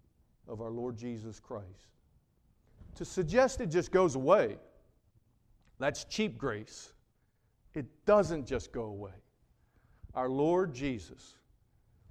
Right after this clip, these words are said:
carries the guilt of every confessed sin.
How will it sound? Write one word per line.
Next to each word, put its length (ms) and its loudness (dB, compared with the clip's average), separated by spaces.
carries 720 12
the 140 -10
guilt 480 0
of 180 -8
every 540 -2
confessed 880 -8
sin. 400 -16